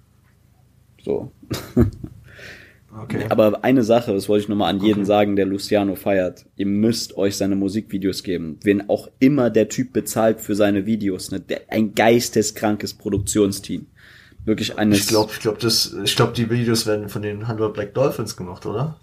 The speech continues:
Speaker 1: Ja?
Speaker 2: Ich bin mir grad unsicher.
Speaker 1: Ja, dann haben die auf jeden Fall ein krasses Team. Also die bauen wirklich da Locations und die filmen an Orten, wo ich mir denke, ach du Scheiße, was haben die gemacht?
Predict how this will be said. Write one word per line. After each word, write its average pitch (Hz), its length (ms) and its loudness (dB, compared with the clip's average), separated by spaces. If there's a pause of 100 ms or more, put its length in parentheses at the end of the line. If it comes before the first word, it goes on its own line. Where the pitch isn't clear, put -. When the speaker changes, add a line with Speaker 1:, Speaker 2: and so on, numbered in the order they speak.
Speaker 1:
Ja? 98 260 4
Speaker 2:
Ich 175 80 4
bin 104 60 -6
mir - 100 -12
grad - 180 -12
unsicher. 95 220 -2
Speaker 1:
Ja, 101 60 6
dann 95 220 2
haben 101 220 4
die 98 100 6
auf 95 160 0
jeden 98 200 2
Fall 92 240 2
ein 92 240 -6
krasses - 680 -2 (240)
Team. - 280 -2 (760)
Also 98 200 -4
die 104 100 0
bauen 107 460 4
wirklich 110 340 2
da 95 300 6
Locations 110 880 0
und 101 180 -8
die 101 80 -2
filmen 120 420 2
an 98 400 -4
Orten, 104 520 0
wo 101 100 2
ich 101 100 -2
mir 101 100 -4
denke, 101 340 0
ach - 200 -10
du 104 120 -14
Scheiße, 104 400 -2
was 101 180 -6
haben 101 220 -4
die 98 80 -2
gemacht? 95 360 -4